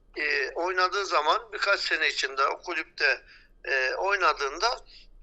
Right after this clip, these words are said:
formayı alır. Sekiz on sene o takımın, e, sol bek ihtiyacı kalmaz düşüncesinde olan bir hocayım. Ben buraya geldiğimde de, e, öncelikle Ömer Bayram'la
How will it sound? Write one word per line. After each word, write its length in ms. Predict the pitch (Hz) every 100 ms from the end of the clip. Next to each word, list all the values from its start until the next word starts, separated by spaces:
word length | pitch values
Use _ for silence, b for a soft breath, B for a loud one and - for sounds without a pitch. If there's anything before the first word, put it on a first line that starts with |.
| - - - - - - - - -
formayı 460 | 247 220 190 160
alır. 240 | 151 208 226
Sekiz 360 | - 247 214 196
on 140 | 214
sene 320 | 185 160 185 240
o 160 | 220
takımın, 560 | 208 190 185 202 226 - 240
e, 280 | 185 180 175
sol 320 | - 214 190
bek 160 | 180
ihtiyacı 440 | 175 170 185 180 -
kalmaz 640 | - 214 214 214 202 - B -
düşüncesinde 720 | 180 185 175 165 165 - 165
olan 320 | 147 143 139 131
bir 100 | 127
hocayım. 440 | 123 123 131 202 - - B B B B
Ben 140 | 190 202
buraya 180 | 214 220
geldiğimde 640 | 214 214 214 208 214 214 214
de, 240 | 214 208 B B B -
e, 80 | 165 160 156 147 139 - _ _ _
öncelikle 920 | 160 202 202 202 190 190 196 190 185 - _ _ -
Ömer 360 | 180 190 180
Bayram'la 720 | 170 175 180 180 170 160 -